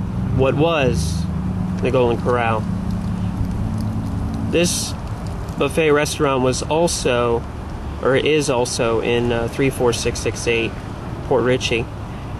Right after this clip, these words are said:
and this one closed back sometime during December, and I'm gonna get a shot of the front of the restaurant here in just one second. And this is the front of the restaurant,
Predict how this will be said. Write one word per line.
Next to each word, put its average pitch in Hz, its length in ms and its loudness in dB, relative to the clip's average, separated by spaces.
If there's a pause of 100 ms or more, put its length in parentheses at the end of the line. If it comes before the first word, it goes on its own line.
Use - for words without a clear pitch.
and 127 640 2 (640)
this 165 240 2
one 156 140 4
closed 139 420 2
back 131 320 2
sometime 143 720 2
during 127 460 2
December, 117 680 0 (560)
and 127 200 0
I'm 127 100 2
gonna 139 140 2
get 135 120 2
a 127 60 2
shot 139 460 0
of 123 120 0
the 120 360 -2
front 131 360 0 (440)
of 127 100 -2
the 120 80 2
restaurant 123 460 0
here 117 160 0
in 117 80 -2
just 120 180 -4
one 117 140 0
second. 117 420 -2 (2250)
And 156 480 4
this 165 180 2
is 160 120 0
the 147 80 2
front 170 260 2
of 160 80 6
the 143 80 4
restaurant, 143 640 2